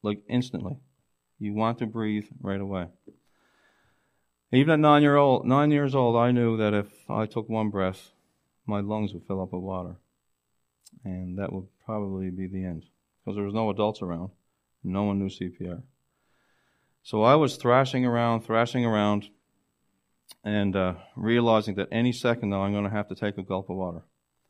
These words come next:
And one of the boy, the boy who jumped on top of me realized this, and as I was thrashing around, I grabbed his arm and pulled him down under the water in panic.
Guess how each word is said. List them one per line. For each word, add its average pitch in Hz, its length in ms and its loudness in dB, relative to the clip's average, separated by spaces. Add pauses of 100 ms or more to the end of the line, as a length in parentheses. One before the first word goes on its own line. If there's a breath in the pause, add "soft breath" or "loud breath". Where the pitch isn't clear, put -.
(920)
And 107 120 0
one 127 140 4
of 143 60 2
the 143 80 0
boy, 127 240 2
the 110 100 -6
boy 123 200 2
who 143 40 2
jumped 123 300 0
on 110 140 0
top 120 200 2
of 120 40 -6
me 101 220 -4
realized 110 680 0
this, 95 320 -6
and 110 140 0
as 139 160 2
I - 20 0
was 131 140 -4
thrashing 120 280 2
around, 107 140 0
I 123 60 0
grabbed 107 320 0
his 104 100 -2
arm 110 240 2 (920)
and 104 120 -8
pulled 117 220 -2
him 135 220 4
down 95 260 2
under 92 160 -2
the 92 80 -4
water 85 280 -4 (840)
in 92 140 -8
panic. 87 380 -6